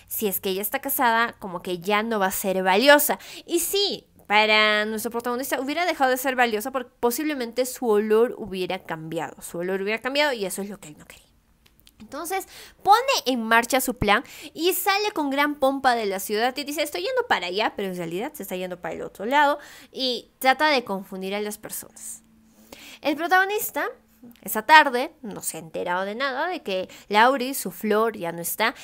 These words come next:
Él está muy emocionado porque dice, "Mañana es el día, mañana cosechamos, mañana finalmente voy a tener mi un-, mi último ingrediente para la, mi nueva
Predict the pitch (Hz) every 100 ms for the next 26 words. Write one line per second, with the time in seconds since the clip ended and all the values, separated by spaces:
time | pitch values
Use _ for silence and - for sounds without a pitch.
0 | - - 359 392 - 311 320 320 285 285
1 | 214 220 254 254 220 190 202 196 180 165
2 | 170 170 220 - 185 185 57 - 214 233
3 | 220 254 302 349 339 302 311 262 262 262
4 | 285 285 247 233 254 285 285 277 285 277
5 | 269 240 247 247 233 233 233 226 226 233
6 | - - 247 269 285 277 254 240 233 220
7 | 220 233 247 226 196 202 - 233 233 226
8 | 214 220